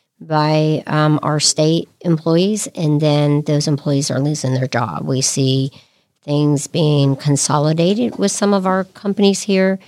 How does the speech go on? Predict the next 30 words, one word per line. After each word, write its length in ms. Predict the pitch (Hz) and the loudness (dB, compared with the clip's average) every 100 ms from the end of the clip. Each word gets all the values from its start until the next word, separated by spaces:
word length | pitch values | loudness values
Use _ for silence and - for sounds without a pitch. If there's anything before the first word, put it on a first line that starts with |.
| _ _ _ 180 | _ _ _ -6
that 140 | 170 | 0
are 200 | 165 165 | 2 2
the 100 | 165 | 2
major 320 | 160 160 170 | 4 2 0
employers. 760 | 170 165 170 170 170 196 226 - - _ _ - | -2 -2 -4 -2 -2 -2 -6 -10 -16 _ _ -4
Um, 360 | 160 160 156 156 | 0 2 2 2
and 200 | 156 151 | 0 0
we're 120 | 147 | 0
seeing 240 | - 151 | 0 2
a 60 | 151 | 2
lot 180 | 143 147 | 2 0
of 100 | 147 | 0
relocation, 560 | 139 135 156 160 147 | 2 2 2 2 2
at 80 | 131 | 2
least 220 | 143 131 | 0 0
from 180 | 147 139 | 2 2
the 300 | 131 120 117 | 2 2 -2
residential 840 | 151 139 139 135 143 - 139 123 123 | -2 0 2 2 0 0 0 2 0
real 180 | 143 175 | 0 0
estate 340 | 165 131 127 | 0 -4 -4
side. 300 | - 127 151 | -4 -4 -2
We're 80 | 131 | -2
seeing 260 | - 156 | 0 0
a 60 | 143 | 2
lot 220 | 127 127 | 2 0
of 80 | 139 | 0
the 240 | 131 131 - _ _ _ | -2 -2 -6 _ _ _
companies 920 | 143 139 139 139 139 131 127 - - | -6 -2 0 2 2 2 0 -4 -10
relocate 720 | 139 143 135 139 139 139 139 - | -14 -4 0 2 2 2 0 0
their 340 | 156 135 | -2 -2